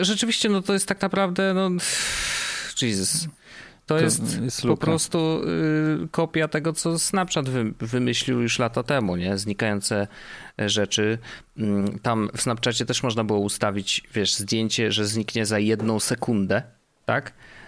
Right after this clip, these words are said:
Speaker 1: E, i nie dało się nic z tym zrobić. Można było screenować oczywiście ekran, e, ale wtedy ta osoba druga, która to wysłała, do-, dostawała powiadomienia, że ktoś zescreenował właśnie, e, to zdjęcie. No
Speaker 2: Mhm.
Speaker 1: wiadomo, różne obejścia,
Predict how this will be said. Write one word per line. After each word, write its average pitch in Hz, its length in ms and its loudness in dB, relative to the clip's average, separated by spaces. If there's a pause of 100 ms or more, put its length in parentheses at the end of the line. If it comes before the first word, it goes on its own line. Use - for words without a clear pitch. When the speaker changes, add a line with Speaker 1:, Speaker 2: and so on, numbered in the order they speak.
(120)
Speaker 1:
E, 98 240 2
i 101 100 0
nie 107 120 2
dało 107 240 4
się 107 180 0
nic 104 160 -2
z - 80 -4
tym 110 140 -2
zrobić. 101 300 0 (100)
Można 156 340 2
było 127 160 0
screenować 123 600 0
oczywiście 117 440 0
ekran, 127 360 0 (560)
e, 104 320 4
ale 110 160 2
wtedy 117 380 -2
ta 113 140 0
osoba 110 400 0
druga, 107 420 0
która - 240 -4
to 101 120 -6
wysłała, 104 440 0
do-, 101 180 -2
dostawała 101 520 0
powiadomienia, 98 640 -2
że 98 100 -2
ktoś 98 240 -4
zescreenował 101 760 0
właśnie, 95 560 -4
e, 92 580 -2
to 101 120 -4
zdjęcie. 101 460 -2 (320)
No 226 60 0
Speaker 2:
Mhm. 196 220 4
Speaker 1:
wiadomo, 123 260 2
różne 117 240 2
obejścia, 110 720 2